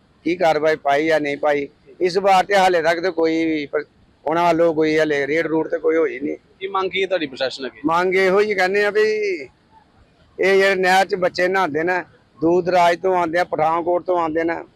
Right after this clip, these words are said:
Speaker 1: ਬਹੁਤ ਦੂਰ ਦੂਰ ਤੋਂ ਆਉਂਦੇ ਨੇ। ਇਹ ਬਈ ਰੋਕ ਲਾਈ ਜਾਏ, ਕੋਈ ਹਾਦਸਾ ਨਾ ਹੋਏ। ਇਹ ਕਿਸੇ ਵੇਲੇ ਵੀ ਹੋ ਸਕਦਾ, ਪਾਣੀ ਦਾ ਘੱਟ,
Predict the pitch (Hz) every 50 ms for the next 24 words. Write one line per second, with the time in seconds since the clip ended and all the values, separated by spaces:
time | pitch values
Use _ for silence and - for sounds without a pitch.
0 | _ _ _ _ _ _ - 151 180 214 220 180 196 190 190 180 170 185 185 175
1 | 170 180 175 170 151 135 147 147 156 147 139 131 _ _ _ _ _ _ _ _
2 | _ _ _ _ _ _ _ _ _ _ _ _ _ _ _ _ _ _ - 185
3 | 175 185 180 190 196 202 202 202 190 180 190 185 185 190 196 202 196 185 185 190
4 | 185 190 190 190 190 202 202 196 _ _ _ _ _ _ _ _ - - - -
5 | 170 185 190 196 185 175 175 175 160 - - 156 170 180 190 196 190 175 170 170
6 | 175 160 - _ _ _ _ _ _ _ _ _ _ _ - _ _ _ _ _
7 | _ _ _ _ - - 170 - 196 190 175 226 226 233 247 240 247 240 240 240
8 | 220 165 170 190 185 214 208 202 196 196 190 190 190 202 196 185 202 202 190 185